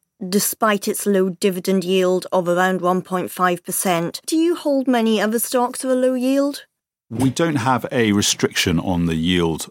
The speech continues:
Speaker 2: um, of any one stock within the portfolio. So, as you rightly say, Experian yields about one point five percent. Amex, uh, which we also hold in the trust,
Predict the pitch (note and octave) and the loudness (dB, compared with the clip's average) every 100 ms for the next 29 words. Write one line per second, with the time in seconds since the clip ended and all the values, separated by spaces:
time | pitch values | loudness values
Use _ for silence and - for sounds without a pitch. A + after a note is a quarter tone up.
0 | _ F2 D#2+ - - E2+ D#2 E2 E2 - | _ -4 -4 -4 -4 -2 -2 0 0 0
1 | - - - E2+ D#2+ D#2+ - - F2 - | 0 -2 -2 -4 0 -2 -2 0 0 0
2 | G2+ F2 D#2+ D2+ - - - F2 E2 E2+ | 0 0 -2 -4 -6 -4 0 4 2 2
3 | F#2+ D#2 F2 F#2 E2 - G2 E2+ - F#2+ | -2 -2 0 0 0 2 2 0 0 0
4 | F#2 E2+ E2 E2 - F2 - F2+ E2 E2+ | 2 2 2 2 2 0 2 0 -2 -6
5 | D#2+ G2+ F#2+ - - F2+ D2+ - G2+ F#2 | -4 0 0 0 0 0 -2 -2 0 0
6 | - - - _ - E2+ E2 D#2 F2 - | -2 -4 -6 _ -6 -4 -2 -2 -4 -2
7 | G2+ A2 A#2 F2+ G2 F2+ F2 E2 - G#2 | 0 2 2 2 2 2 2 0 0 0
8 | E2+ - | 0 0